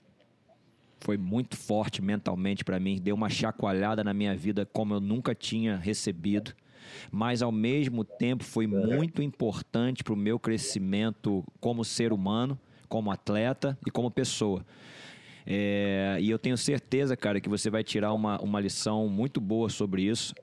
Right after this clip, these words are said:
Speaker 1: e até porque você tem uma família muito legal, seu pai foi ex-surfista profissional, ex-surfista profissional, é um dos melhores técnicos, treinadores pra mim no circuito inteiro, porque ele tem uma visão mais espiritualizada da coisa, não só aquela coisa mecânica de,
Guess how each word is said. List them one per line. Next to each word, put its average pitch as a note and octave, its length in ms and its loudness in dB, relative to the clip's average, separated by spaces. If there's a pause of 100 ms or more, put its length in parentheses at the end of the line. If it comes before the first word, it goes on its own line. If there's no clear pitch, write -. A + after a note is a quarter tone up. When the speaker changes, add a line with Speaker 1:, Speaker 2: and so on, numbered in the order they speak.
(100)
Speaker 1:
e G2 420 2
até G#2+ 280 -2
porque A#2+ 260 -2
você A2+ 220 0
tem A2+ 240 0
uma A2 140 0
família G#2 420 0
muito A#2 260 -2
legal, G2+ 400 0
seu G2+ 180 -2
pai A#2 200 0
foi G#2+ 180 -2
ex-surfista G#2+ 540 -2
profissional, - 360 -4 (140)
ex-surfista G#2 540 -2
profissional, G2+ 600 -2 (440)
é A2 100 0
um A2 100 0
dos G#2+ 200 0
melhores G#2+ 640 2
técnicos, A#2 640 -2
treinadores G#2 580 0
pra G#2 160 0
mim G2+ 200 0
no G#2+ 160 0
circuito A2 480 0
inteiro, G#2+ 340 2
porque - 220 -2
ele G#2+ 100 0
tem A2+ 160 0
uma A2 160 0
visão G2+ 340 0
mais G#2 300 0
espiritualizada G#2+ 840 0
da G2 100 0
coisa, G#2+ 380 2
não A2+ 140 0
só - 180 -2
aquela G#2 280 0
coisa A2 200 2
mecânica A#2+ 720 0
de, F#2 120 -2